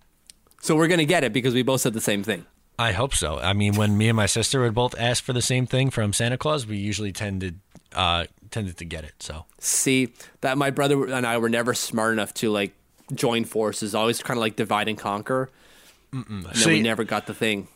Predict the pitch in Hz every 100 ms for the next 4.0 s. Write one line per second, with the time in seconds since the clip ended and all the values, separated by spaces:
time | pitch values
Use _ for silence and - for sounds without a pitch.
0 | 110 113 110 104 123 123 123 120 123 110
1 | 117 120 127 143 151 127 113 117 120 107
2 | _ _ _ - 127 117 110 110 101 -
3 | 110 98 92 92 95 90 87 85 82 -